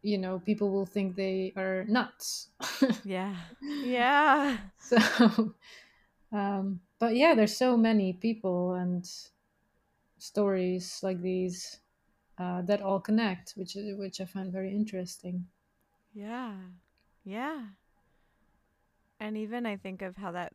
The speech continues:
Speaker 2: then reflects back in, in art, like, that, you know,
Speaker 1: Mm-hmm.
Speaker 2: you were saying that you didn't shy away from some of like, the feelings that maybe you had before, that it's like by embracing those, I'm like, we can at least get almost, like, a tiny little, like, glimmer of this in art. <laughs>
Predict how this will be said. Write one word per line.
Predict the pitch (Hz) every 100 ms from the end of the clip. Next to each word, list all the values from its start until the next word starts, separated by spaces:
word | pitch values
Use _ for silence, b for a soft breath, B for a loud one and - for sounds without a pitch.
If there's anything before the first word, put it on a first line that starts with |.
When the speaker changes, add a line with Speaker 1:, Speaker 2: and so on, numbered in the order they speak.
| -
Speaker 2:
then | 180 165 165 160
reflects | 175 - 165 -
back | - 156 160
in, | - 156 156 156 -
in | 180 175 -
art, | 180 180 131 _ _ _ -
like, | 170 233 226
that, | 220 202
you | 208
know, | 247
Speaker 1:
Mm-hmm. |
Speaker 2:
you | 247 143
were | 151
saying | - 165
that | 160 -
you | 165
didn't | 180 196 156
shy | - 156
away | 147 147 143
from | 160 170
some | 170 160 151
of | 151 _ _ - 170
like, | 156
the | 160
feelings | - 160 151 165
that | -
maybe | 160 156
you | 147 160
had | 170 165 175
before, | 151 - 131 135 160
that | 165
it's | 165 170
like | 160
by | 156
embracing | 156 156 170 165 - 165
those, | 156 156 151
I'm | 156
like, | 156 156 b b b b b
we | 202
can | -
at | 220 -
least | 208 -
get | 226
almost, | 208 202
like, | 190
a | 180
tiny | - - 190 185
little, | 180 170 160
like, | 160 - -
glimmer | 175 170 104
of | 87 214
this | 208 - 247
in | 214
art. | - 208
<laughs> | -